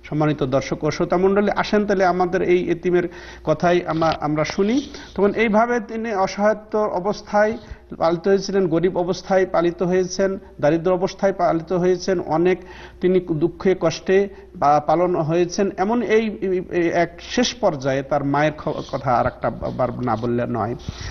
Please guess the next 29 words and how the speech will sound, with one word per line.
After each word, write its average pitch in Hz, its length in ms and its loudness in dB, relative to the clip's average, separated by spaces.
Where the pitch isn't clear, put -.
শেষ 220 280 0
পর্যায়ে 160 680 2
য-, 160 280 -4
যখন 180 240 -2
তার 165 180 2
বয়স, 143 340 0
আহ, 135 500 4
ষাট 208 280 0
বছর, 123 320 -12
তখন 214 260 0
তিনি 208 200 -2
মক্কা 190 380 2
থেকে, 165 480 -4
মদিনা 175 340 2
থেকে 170 180 0
মক্কা 151 440 2
আসার 143 260 0
পথে 135 360 -2
আবার 127 340 0
একবার 123 380 -2
তিনি 120 300 -2
আশা 156 260 0
করলেন 156 440 -2
যে 139 120 -2
তিনি 139 300 0
তার 127 320 0
মায়ের 127 360 0
কবর 120 340 -2
জিয়ারত 147 440 0